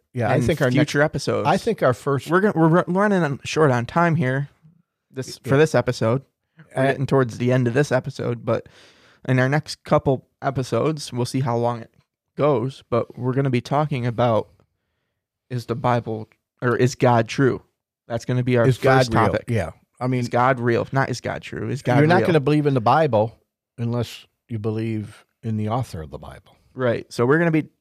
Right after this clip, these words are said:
Speaker 2: showing you scientific evidence straight from science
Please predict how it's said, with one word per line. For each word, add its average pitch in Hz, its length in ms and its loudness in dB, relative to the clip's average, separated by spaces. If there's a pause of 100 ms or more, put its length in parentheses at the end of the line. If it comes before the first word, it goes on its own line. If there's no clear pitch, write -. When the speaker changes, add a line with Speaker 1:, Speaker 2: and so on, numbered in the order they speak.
Speaker 2:
showing 131 300 0
you 120 220 -2
scientific 135 960 -4 (440)
evidence 127 680 0 (2000)
straight - 380 0
from 165 140 -2
science 117 640 -2